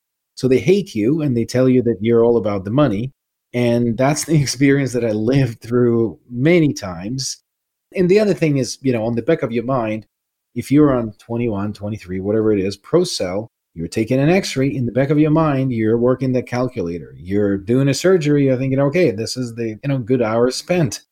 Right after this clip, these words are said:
So it's not that necessarily you, you might think that you're a good person, you're not doing it, but the calculator in the back of your mind works.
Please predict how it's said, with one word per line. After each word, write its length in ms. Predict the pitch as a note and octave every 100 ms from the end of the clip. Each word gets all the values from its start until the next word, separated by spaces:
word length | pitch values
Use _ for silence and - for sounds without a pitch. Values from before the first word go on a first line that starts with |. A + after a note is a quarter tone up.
| _ _ _ _
So 300 | - B2 B2
it's 220 | C3 -
not 220 | D#3 E3+
that 120 | D#3 D3
necessarily 760 | C3+ B2 A#2+ C3+ B2+ B2 B2
you, 480 | A#2 A2 A2 G#2 G2
you 60 | A2+
might 180 | A2 -
think 240 | F#3+ F#3
that 80 | C#3+
you're 180 | A#2+ A2+
a 60 |
good 200 | G#2+ A2
person, 320 | - G#2 -
you're 120 | G2+ G2+
not 180 | G2
doing 260 | G2 F3 D#3
it, 180 | A#2 A#2
but 100 | G2+
the 60 |
calculator 500 | G#2 C#3+ D3+ D3 C#3
in 100 | B2+
the 60 | A#2
back 160 | A#2 A2+
of 80 |
your 100 | G#2
mind 280 | G2+ G#2 F2+
works. 440 | F#2+ F#2 - -